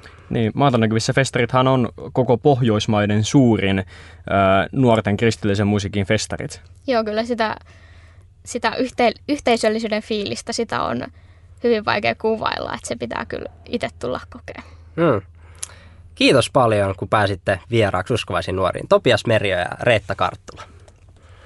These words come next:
Speaker 3: Ö, tosiaan, ö, jos haluat vaikuttaa siihen, mistä me puhutaan täällä Uskovaisissa nuorissa, niin uskovaisnuoret piste fi on sellainen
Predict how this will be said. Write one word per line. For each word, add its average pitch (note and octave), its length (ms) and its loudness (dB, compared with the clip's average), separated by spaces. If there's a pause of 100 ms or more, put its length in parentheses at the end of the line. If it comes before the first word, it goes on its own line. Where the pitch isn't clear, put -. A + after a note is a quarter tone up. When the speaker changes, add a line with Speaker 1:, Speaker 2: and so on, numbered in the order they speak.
(1080)
Speaker 3:
Ö, E3 440 4 (140)
tosiaan, G#2 640 4 (460)
ö, C3 480 2 (260)
jos - 240 0
haluat D#3 300 4 (140)
vaikuttaa D#3 480 2
siihen, G#2+ 300 0
mistä A2 400 0
me G#2 120 -4
puhutaan G#2+ 460 0
täällä G2 200 2
Uskovaisissa G2 540 -2
nuorissa, G2 480 2 (400)
niin C3+ 240 2 (180)
uskovaisnuoret A#2 640 2 (400)
piste G#2+ 280 -2
fi - 340 0
on G#2 160 2
sellainen G2 460 2